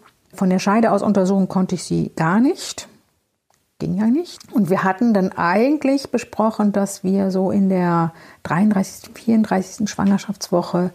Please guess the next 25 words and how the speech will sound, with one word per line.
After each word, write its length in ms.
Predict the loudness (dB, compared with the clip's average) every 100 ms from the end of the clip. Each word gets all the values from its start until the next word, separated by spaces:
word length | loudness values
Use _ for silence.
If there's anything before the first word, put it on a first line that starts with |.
| -10 -20 -20 -4
eigentlich 260 | 0 0 0
diesen 200 | -2 0
operativen 640 | 0 -2 -2 0 0 0
Eingriff 380 | 0 0 0 -2
machen 380 | -2 2 2 4
wollten, 540 | 2 2 2 2 2 -2 -20 -20 -20 -16 -4
damit 560 | 0 2 2 0 -4
die 80 | -4
Patientin 580 | -2 -2 0 0 2 2
die 120 | 2
Chance 460 | 0 0 0 0 -2
bekommt, 680 | -4 -2 0 2 2 -2
auch 240 | -4 -4 -4
auf 160 | -4
normalem 520 | 0 2 2 2 2 2
Wege 320 | 0 0 -2
ihr 300 | -2 -2 -2
Kind 200 | -4 -6
zu 80 | -6
bekommen. 440 | -8 -6 -6 -6 -8 _ _ 0
Das 500 | 0 0 -4 -6 -6
ist 360 | -4 -4 -2
aber 160 | 0 2
nicht 200 | 0 0
passiert. 960 | -4 0 2 2 2 -4 -12 -14 -18